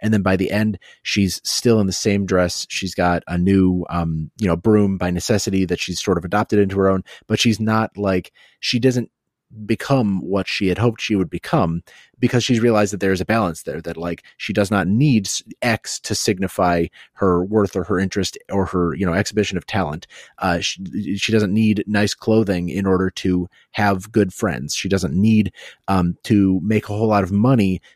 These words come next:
to work and be with people that she enjoys. I, I guess, like, that balance, that fifty fifty, that fence sitting a little bit really works for me when considering, like, what the character has done over the course of the movie, where she has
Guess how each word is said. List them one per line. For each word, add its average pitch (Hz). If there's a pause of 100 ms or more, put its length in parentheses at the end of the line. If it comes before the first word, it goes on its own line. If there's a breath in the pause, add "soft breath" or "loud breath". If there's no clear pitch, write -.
(140 soft breath)
to 101
work 104
and 101
be 117
with 98
people 92
that 78
she 85
enjoys. 80 (120)
I, 107
I 107
guess, 104
like, 92
that 92
balance, 110
that 82
fifty 101
fifty, 107
that 85
fence -
sitting 135
a 139
little 143
bit 156 (380 loud breath)
really 123
works 104
for -
me 135
when 92 (260)
considering, 98
like, 87
what 101
the -
character 95
has 90
done 98
over 107
the 98
course -
of 101
the 110
movie, 107
where 95
she -
has 90